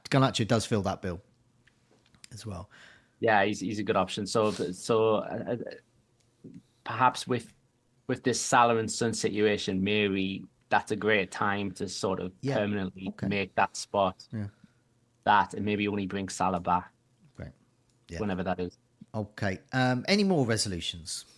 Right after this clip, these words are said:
Speaker 1: coming up?
Speaker 2: Uh, yes, there was sort of, there was another one. Um, sort of, sort of took that advice at the weekend when it came to Alvarez versus Sheffield United, but I don't
Speaker 1: Mm.
Speaker 2: wanna make decisions based on one fixture,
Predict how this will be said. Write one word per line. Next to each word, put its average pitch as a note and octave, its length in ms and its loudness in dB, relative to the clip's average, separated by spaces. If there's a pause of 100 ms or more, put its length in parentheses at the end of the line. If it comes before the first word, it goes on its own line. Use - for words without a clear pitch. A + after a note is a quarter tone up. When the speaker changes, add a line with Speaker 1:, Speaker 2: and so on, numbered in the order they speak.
Speaker 1:
coming E2 220 -8
up? D2 120 -12 (1000)
Speaker 2:
Uh, E3+ 720 6
yes, E3+ 440 2
there D#3+ 80 0
was D3 120 -2
sort G3+ 160 2
of, D3+ 160 -4
there C#3+ 80 0
was C#3+ 120 2
another D#3 260 4
one. G#2+ 460 4
Um, A#2+ 680 4 (1120)
sort B2 260 0
of, G#2+ 160 -8 (1200)
sort A2+ 240 0
of - 60 -20
took C#3 180 2
that B2+ 160 4
advice A2 500 4
at - 140 -6
the A2+ 80 -2
weekend A2 400 2
when G2+ 140 -2
it F#2 100 -6
came G#2+ 220 -2
to G2 180 0
Alvarez G2+ 460 2
versus G2 260 -8
Sheffield G2 360 -6
United, G#2 320 -2
but F#2 100 -6
I - 20 -4
don't B2 220 2
Speaker 1:
Mm. - 20 2
Speaker 2:
wanna B2+ 160 4
make A#2 300 0
decisions A2 500 -2
based G#2 320 -4
on G2+ 220 -4
one G#2 200 -2
fixture, - 640 -8